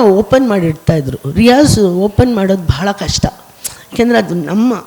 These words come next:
ನನ್ನ ಮನೆ, ನನ್ನದು, ನನ್ನದು ಅಂತಿರೋದನ್ನ ನಾನು ಆಚಿನವ್ರಿಗೆ ತೆಗೆದಿಡ್ತೀನಲ್ಲ,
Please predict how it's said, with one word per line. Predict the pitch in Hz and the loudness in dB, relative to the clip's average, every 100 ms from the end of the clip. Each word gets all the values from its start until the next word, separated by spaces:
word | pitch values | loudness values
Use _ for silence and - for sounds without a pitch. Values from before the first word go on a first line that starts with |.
| - | -10
ನನ್ನ | 175 220 | -6 -4
ಮನೆ, | 247 190 180 - - | -4 -2 -4 -6 -6
ನನ್ನದು, | 165 185 247 247 175 - 160 | -4 -2 -2 -2 -2 -4 -6
ನನ್ನದು | 170 240 247 254 247 | -2 0 0 -2 -2
ಅಂತಿರೋದನ್ನ | 262 262 - 240 240 240 240 233 311 - - - - | -2 -2 -2 2 2 2 0 -2 -4 -6 -16 -20 -8
ನಾನು | 190 208 247 | 0 2 2
ಆಚಿನವ್ರಿಗೆ | 202 190 202 - 233 202 202 226 | 0 -4 -4 -4 -2 -2 -4 -6
ತೆಗೆದಿಡ್ತೀನಲ್ಲ, | - 185 208 196 240 - 202 147 127 | -2 -2 0 2 2 2 0 -2 -4